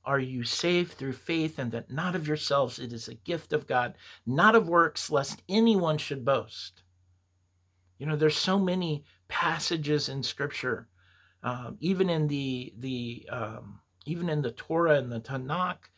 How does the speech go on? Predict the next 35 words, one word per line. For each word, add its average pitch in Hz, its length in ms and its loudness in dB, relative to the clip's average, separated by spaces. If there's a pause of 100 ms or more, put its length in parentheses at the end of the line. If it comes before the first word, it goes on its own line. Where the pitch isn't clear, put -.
(240)
where 143 140 2
it - 160 -6
talks 160 360 4
about 139 380 -2
God 147 340 2
taking 160 520 -4
away 147 380 2
the 127 160 -6
sins, 131 600 -6 (240)
God 156 380 4
removing, 135 500 0
a 131 60 -4
time 165 320 -2
when 147 120 0
God 147 280 2
would 139 160 -2
remove 151 520 -2
the 131 100 -6
sins 160 560 -4 (280)
of 151 140 2
his 147 160 -2
people 151 380 0
from 156 400 0
them. 120 260 -6 (1200)
So 175 220 0
today, 156 560 2 (460)
don't 220 240 0
wait. 165 320 -2 (460)
Make 202 240 2
a 196 40 -4
decision 156 580 0
to 135 100 -6
follow 127 360 2
Yeshua. 117 500 -4 (420)
And 135 380 6